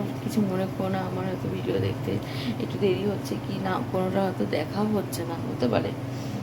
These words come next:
অনেকে দেখতে পাচ্ছি, অনেকে দেখতে পাচ্ছি না। এখন তো এরকম আমার এই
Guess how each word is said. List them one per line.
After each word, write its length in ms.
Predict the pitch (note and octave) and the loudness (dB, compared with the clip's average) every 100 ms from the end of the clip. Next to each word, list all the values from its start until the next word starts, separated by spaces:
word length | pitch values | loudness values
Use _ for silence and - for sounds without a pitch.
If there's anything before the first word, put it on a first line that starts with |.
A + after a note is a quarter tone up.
| - - - G3 | -4 -6 -4 0
অনেকে 260 | G3+ G#3 A3 G#3+ | 2 4 4 4
দেখতে 260 | F3+ - - G3 | 2 0 0 2
পাচ্ছি, 240 | F#3+ - G3 F3 | 2 2 0 2
অনেকে 220 | E3+ G3 - | 0 0 0
দেখতে 240 | - - - | -2 0 0
পাচ্ছি 320 | G2 - - F#3 | 0 0 0 -2
না। 80 | - - B2 B3 B3 A3 - | 0 -2 0 0 2 0 0
এখন 180 | - A3+ G#3+ | 2 2 2
তো 60 | G#3+ A3 | 2 2
এরকম 280 | F#3+ G3 A3+ G#3 | 2 0 2 4
আমার 140 | G3+ G#3 | 4 4
এই 80 | G#3 | 4